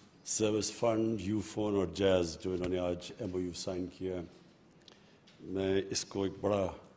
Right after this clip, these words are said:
एक, अपने मुल्क के लिए खुशाइन चीज़ समझता हूँ। सबसे पहले तो उसकी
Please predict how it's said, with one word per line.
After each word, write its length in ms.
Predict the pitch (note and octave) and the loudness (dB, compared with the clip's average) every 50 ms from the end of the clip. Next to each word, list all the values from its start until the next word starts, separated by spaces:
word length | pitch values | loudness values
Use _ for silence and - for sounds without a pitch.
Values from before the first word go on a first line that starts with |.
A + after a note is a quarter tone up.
| - - - - - - | -20 -20 -20 -16 -10 -8
एक, 460 | F#2+ F2 - - - - G2 F2+ F2 - - - - - _ _ - - - - - - - - - - - - - _ - - - - - | -8 -8 -10 -12 -14 -12 -12 -12 -12 -14 -18 -20 -20 -20 _ _ -20 -20 -20 -20 -20 -20 -20 -20 -20 -20 -20 -20 -20 _ -20 -20 -16 -12 -12
अपने 240 | G2 - - G#2+ G2 | -12 -8 -6 -4 -2
मुल्क 240 | F#2+ F#2+ G2 G2 | 0 -2 -2 -4
के 120 | G2 - G#2 | -6 -6 -6
लिए 140 | G2 G2 F#2+ | -4 -4 -4
खुशाइन 460 | F#2+ - B2+ - - A2+ A2 G#2 G2+ | -6 -8 -8 -6 -4 -2 -2 -2 -4
चीज़ 200 | G2 - G2 F2 | -6 -6 -6 -6
समझता 440 | - F#2+ F2 F2+ E2+ - - - E2+ | -6 -6 -6 -6 -6 -6 -6 -8 -8
हूँ। 160 | D2+ D2 - - - - - - - - - _ _ _ _ _ - - - - - - - | -8 -8 -12 -18 -20 -20 -20 -20 -20 -20 -20 _ _ _ _ _ -20 -20 -20 -20 -20 -20 -12
सबसे 320 | - - C3 B2+ - - B2 | -4 -2 -2 -2 -2 -4 -2
पहले 280 | - B2 A#2 A#2 A#2 | 0 0 0 0 0
तो 160 | A2 - A2+ | -2 -2 -4
उसकी 760 | G#2+ G2+ - - - - - A2+ A2 A2 G#2+ A2 A2 A2 G#2+ | -4 -4 -6 -8 -10 -8 -6 -4 -4 -2 -2 -4 -4 -6 -8